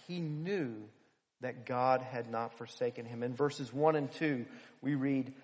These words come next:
"I love the Lord because he has heard my voice and my pleas for mercy,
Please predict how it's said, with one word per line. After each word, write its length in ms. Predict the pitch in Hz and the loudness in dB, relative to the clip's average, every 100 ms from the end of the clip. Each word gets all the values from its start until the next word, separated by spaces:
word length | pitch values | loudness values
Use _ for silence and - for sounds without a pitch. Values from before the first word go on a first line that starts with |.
| - - | -10 2
"I 140 | 160 | 4
love 480 | 147 135 160 190 175 | 4 4 8 8 6
the 100 | 170 | 2
Lord 440 | 147 151 160 160 143 | 2 4 4 4 2
because 280 | 151 151 | -2 -2
he 120 | 160 156 | 0 0
has 180 | 139 | 0
heard 340 | - 175 196 170 | -2 4 4 6
my 240 | 170 170 | 8 8
voice 520 | 160 151 170 165 156 - | 8 6 6 6 2 -4
and 140 | 175 151 | -2 4
my 180 | 147 135 | 4 4
pleas 480 | - 170 170 165 | 0 -4 0 0
for 180 | 151 160 | 0 -2
mercy, 540 | 147 147 147 - 160 | 2 2 0 -2 -4